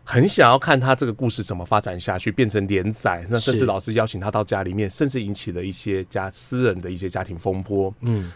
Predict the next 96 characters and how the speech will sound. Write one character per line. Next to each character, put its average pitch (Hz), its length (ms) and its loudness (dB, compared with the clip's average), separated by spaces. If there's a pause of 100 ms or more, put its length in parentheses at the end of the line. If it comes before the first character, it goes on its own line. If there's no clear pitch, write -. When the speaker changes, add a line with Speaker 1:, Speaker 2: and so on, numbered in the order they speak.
(120)
Speaker 1:
或 269 220 4
者 147 100 4
也 107 100 2
可 117 140 0
以 110 60 2
像 117 240 -2
是 113 160 -6
《沉 98 100 -6
默 110 160 2
的 - 20 -2
羔 101 200 2
羊》 92 140 -2
一 95 40 -6
样， 101 140 -2
透 117 200 0
过 107 220 0
一， 98 180 -4 (280)
啊， 101 120 -4
一， 101 160 -8 (140)
一 113 80 -4
扇 120 260 -2
很 107 160 -6
厚 123 300 4
的 101 100 0 (140)
玻 110 260 2
璃 101 240 -2
窗 98 640 -4
Speaker 2:
对 110 220 8
话 90 360 4
这 95 60 -6
样 92 60 0
子。 196 80 10
Speaker 1:
对 139 100 8
话， 113 300 4
可 107 100 -2
是 135 220 -2
里 104 160 -2
面 117 280 2
那 117 140 0
一 110 60 0
个 107 80 2
被 123 120 0
关 107 240 0
注 110 180 -2
的 95 60 -2
角 95 200 -6
色 107 240 0
强 101 460 -6
压 104 180 0
过 104 260 0
那 101 140 -2
一 98 80 -2
个 95 160 -4
外 104 180 0
面 101 160 -2
自 101 220 -6
由 90 100 -6
自 98 140 -8
在 87 180 -8
的 92 80 -8
人。 - 360 -8
Speaker 2:
嗯。 139 260 4
Speaker 1:
我 131 40 2
觉 208 80 2
得 233 80 4
恶 233 80 10
之 190 120 4
画 175 100 4
原 127 160 2
本 127 80 0
有 95 100 0
这 113 120 -4
样 104 80 -4
的 98 100 -6
特 107 240 -2
质， - 160 -8
后 214 240 -2
来 143 80 0
有 104 160 0
一 104 60 0
点 107 120 -2
点 107 140 -4
可 101 240 -8
惜， 95 220 -12
他 120 180 -4
走 90 220 -10
向 107 200 -2
比 92 120 -14
较 98 120 -10
社 135 160 -4
会 117 140 0
写 - 180 -12
实 - 260 -14
的 87 120 -12
这 95 160 -8
一 90 100 -8